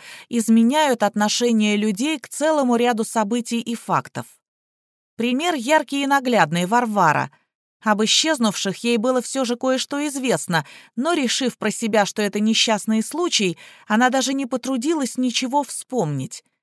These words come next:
И вот потребовалось новое Ч П, да какое, убийство, чтобы у дрожайшей Варечки развязался язык.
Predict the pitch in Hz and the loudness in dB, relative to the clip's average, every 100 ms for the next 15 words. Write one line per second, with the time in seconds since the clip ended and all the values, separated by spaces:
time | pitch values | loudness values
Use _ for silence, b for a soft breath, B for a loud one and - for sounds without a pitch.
0 | _ _ _ - 233 226 226 220 277 220 | _ _ _ -4 0 2 2 2 2 2
1 | 196 196 196 233 247 226 214 - 247 240 | 2 0 -2 0 2 2 2 0 -2 0
2 | 247 165 170 190 - 302 285 170 139 B | 0 0 -2 -4 -4 0 2 2 -2 B
3 | B 240 202 302 285 - - 160 135 b | B -2 2 2 2 -2 -2 -2 -2 b
4 | b b - 240 214 214 214 196 208 185 | b b -4 0 2 4 4 4 4 2
5 | - 202 220 302 247 - - 175 B B | 0 -2 2 2 2 -2 -2 -4 B B
6 | 202 190 196 190 220 226 - 214 214 214 | -2 0 -2 0 0 0 -4 -2 -2 -2
7 | 151 123 - | -4 -6 -14